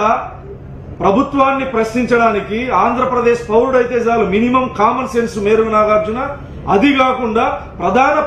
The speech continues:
ప్రతిపక్ష పార్టీకి సంబంధించినటువంటి జాతీయ ప్రధాన కార్యదర్శి, గెలుపోటములే నాయకత్వానికి నిదర్శనం అనుకుంటే,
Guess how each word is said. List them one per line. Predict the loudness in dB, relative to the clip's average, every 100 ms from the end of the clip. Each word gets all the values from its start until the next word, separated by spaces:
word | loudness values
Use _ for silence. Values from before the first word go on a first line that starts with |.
| -2
ప్రతిపక్ష | -2 0 0 -2 0
పార్టీకి | 0 0 -4 -4
సంబంధించినటువంటి | -4 -2 -2 -2 0 2 2 0 -2 -4 2
జాతీయ | 2 2 -2 -4 -2
ప్రధాన | 0 0 0 0
కార్యదర్శి, | 0 0 -4 -10 -12 -14 -14 -14 -14 -14 -12 -12 -12 -12 -12 -12 -12 -12 -10 -2 2
గెలుపోటములే | 4 2 2 2 2 0 2 2 0 -2 -6 -18 -18 -14 -2
నాయకత్వానికి | 2 2 2 -2 0 0 0 -2 -2 -2 -4 -10 -16 -8 0
నిదర్శనం | 2 4 2 0 0
అనుకుంటే, | 0 0 0 2